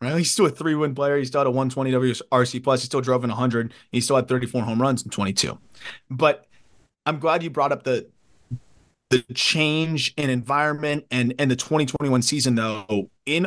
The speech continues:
Oakland, his final year there, because I would love to be that asshole who just sits on his,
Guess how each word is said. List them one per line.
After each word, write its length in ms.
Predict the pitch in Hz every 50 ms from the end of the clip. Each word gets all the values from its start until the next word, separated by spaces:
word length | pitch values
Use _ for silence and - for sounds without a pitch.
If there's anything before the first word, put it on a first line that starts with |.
| 185
Oakland, 340 | 135 131 113 - 117 113 110
his 100 | 107 -
final 260 | - 123 127 123 117
year 180 | 110 110 107 104
there, 220 | 113 151 170 156
because 320 | 127 123 - 135 123 - - - - - - - - - _ _ _ _ - 151
I 100 | 160 160
would 140 | 156 147
love 260 | 143 143 156 165 170 170
to 80 | - 151
be 120 | 151 160
that 280 | 147 143 127 123 123 - -
asshole 400 | 123 123 123 120 - - 131 127
who 80 | 120
just 220 | 113 113 117 - -
sits 220 | 143 131 131 -
on 140 | 135 131 135
his, 360 | 135 127 127 - - - -